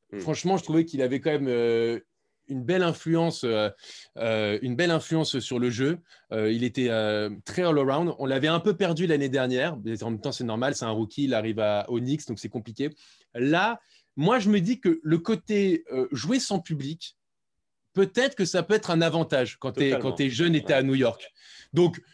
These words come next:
Speaker 2: évidemment, je suis pas sûr qu'il, je, je suis certain qu'il va pas refaire les stats d'hier. Il est quand même à onze sur quinze au shoot, à, à, à cent pour cent à trois, à trois points, à trois sur trois. Euh, et on rappelle, il est à vingt-six, huit, cinq.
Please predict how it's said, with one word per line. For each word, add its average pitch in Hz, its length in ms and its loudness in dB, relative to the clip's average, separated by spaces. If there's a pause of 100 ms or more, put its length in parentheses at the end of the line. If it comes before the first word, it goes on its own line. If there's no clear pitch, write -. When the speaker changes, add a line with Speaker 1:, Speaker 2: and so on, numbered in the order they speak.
(240)
Speaker 2:
évidemment, 180 420 4
je - 60 -2
suis 170 80 0
pas 160 160 2
sûr - 160 0
qu'il, 165 140 -6
je, 156 160 2
je 131 120 0
suis 131 220 -2
certain 180 260 0
qu'il 180 140 -4
va - 80 2
pas 143 80 -2
refaire 147 220 2
les 139 100 2
stats 135 160 -4
d'hier. 160 260 0
Il 123 80 0
est 117 40 -4
quand 151 100 -2
même 135 80 0
à 120 160 -4
onze 156 120 0
sur - 220 -6
quinze 151 240 -2
au 131 80 -2
shoot, 175 340 -2 (140)
à, 117 400 0
à, 123 240 -6
à 113 60 -2
cent 185 200 -2
pour 170 200 -6
cent 170 240 0
à - 100 -8
trois, 127 320 0
à 123 140 -2
trois 139 200 -4
points, 151 160 -2
à 117 60 -2
trois 127 160 -8
sur 117 160 -10
trois. 175 240 -2 (440)
Euh, 117 600 2
et 123 80 -4
on 123 120 -6
rappelle, 143 280 0
il 127 120 0
est - 20 2
à 117 80 0
vingt-six, 147 400 -4
huit, 120 140 -10
cinq. 190 340 -4